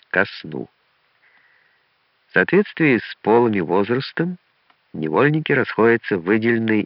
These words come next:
им раздельные помещения. Впереди следует двое матросов, за ними штурман, чтобы показать, что необходимо строго соблюдать порядок,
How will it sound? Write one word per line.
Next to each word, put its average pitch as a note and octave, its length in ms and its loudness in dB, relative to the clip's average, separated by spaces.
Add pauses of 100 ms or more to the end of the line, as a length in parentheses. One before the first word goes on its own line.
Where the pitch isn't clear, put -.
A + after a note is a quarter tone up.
им G2+ 180 -2
раздельные F2+ 720 -2
помещения. B2 680 -4 (960)
Впереди F#2+ 340 -2
следует B2+ 400 2
двое G2+ 260 2
матросов, F2+ 720 -2
за F#2 120 -2
ними A#2+ 220 0
штурман, D#2+ 680 -4 (540)
чтобы - 300 -8
показать, E2+ 680 -2
что - 240 -2
необходимо G2+ 480 -2
строго A2 440 0
соблюдать D#2+ 580 -4
порядок, G2 600 -2